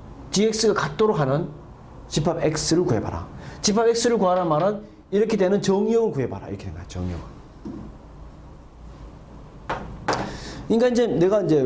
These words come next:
그 재수생들 보고 질문을 해보면 이렇게, 야, 두 함수 같다라는 말은 뭐냐면 이렇게 두 함수 같다는 건 이렇게 해가지고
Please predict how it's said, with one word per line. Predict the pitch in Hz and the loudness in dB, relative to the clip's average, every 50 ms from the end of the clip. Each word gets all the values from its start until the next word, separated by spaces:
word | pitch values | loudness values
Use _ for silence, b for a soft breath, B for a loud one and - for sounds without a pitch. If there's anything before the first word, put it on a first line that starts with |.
| 107 110 - | 2 2 0
그 | 143 131 | 2 2
재수생들 | 165 175 175 - 220 220 214 196 | 2 2 2 2 2 2 2 2
보고 | 156 143 143 131 | 2 2 2 0
질문을 | - 147 156 170 170 156 139 | 0 -2 0 0 2 2 2
해보면 | 113 113 113 131 135 | 2 2 2 2 2
이렇게, | 135 127 127 117 107 127 147 B B B B - | 2 2 0 0 -2 -4 -6 B B B B -4
야, | - - | -2 2
두 | - 196 220 233 | 2 4 4 4
함수 | 233 240 240 - 262 233 | 2 2 0 0 0 0
같다라는 | - 143 147 - 190 185 185 185 180 180 | 0 0 0 2 2 2 2 2 2 4
말은 | 170 156 143 139 143 143 | 4 2 2 2 2 2
뭐냐면 | 135 135 131 135 143 143 170 196 185 135 107 107 - B B B B B | 2 2 2 2 2 2 2 2 2 0 -2 -6 -10 B B B B B
이렇게 | 151 156 - 180 151 - - - - - - - - - - | 0 2 4 2 2 0 -2 -6 -8 -12 -16 -20 -20 -6 0
두 | - 190 196 | 2 2 4
함수 | 202 208 202 214 | 4 4 2 2
같다는 | 185 151 147 160 170 175 170 | 2 2 2 0 2 2 2
건 | 170 170 - | 2 2 2
이렇게 | 180 170 190 196 202 202 202 196 202 208 | 4 4 4 4 4 2 0 0 0 0
해가지고 | 185 160 143 131 131 147 175 185 156 113 107 - | 0 2 0 0 0 0 0 0 0 0 -4 -8